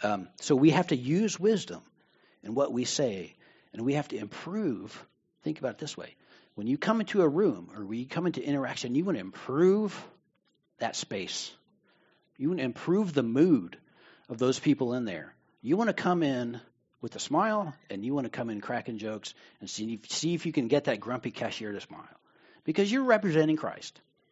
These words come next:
Christ is the glorious one. So, we are his hands and feet, right? Um, and sometimes we're his mouth.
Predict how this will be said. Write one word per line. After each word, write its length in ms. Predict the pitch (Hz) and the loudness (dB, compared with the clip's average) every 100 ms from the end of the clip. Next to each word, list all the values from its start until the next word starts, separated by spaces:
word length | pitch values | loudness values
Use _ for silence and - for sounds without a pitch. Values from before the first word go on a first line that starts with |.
| _ _ _ - | _ _ _ -12
Christ 340 | - 147 - 135 | 0 2 2 0
is 360 | 110 - - - _ _ _ _ | -2 -6 -8 -14 _ _ _ _
the 160 | - 123 | -6 -2
glorious 460 | 123 117 101 - | 2 2 2 -2
one. 240 | 92 82 80 _ _ _ _ _ _ _ - - | -8 -10 -16 _ _ _ _ _ _ _ -20 2
So, 300 | - 135 - - _ _ _ - - - - - _ | 10 10 10 -6 _ _ _ -20 -20 -20 -20 -20 _
we 180 | 139 170 | 8 10
are 80 | 156 | 10
his 260 | 131 139 | 6 0
hands 360 | - 151 139 113 | 2 2 2 0
and 120 | 98 | -6
feet, 280 | - 92 - - | -6 -8 -8 -12
right? 180 | 90 92 _ _ _ _ - | -12 -14 _ _ _ _ -8
Um, 200 | 98 90 | -8 -6
and 140 | 95 | -6
sometimes 420 | - 123 113 104 98 | -4 -2 -2 -4 -4
we're 120 | 90 | -6
his 240 | 87 95 | -6 -6
mouth. 320 | 101 110 85 | -2 0 -2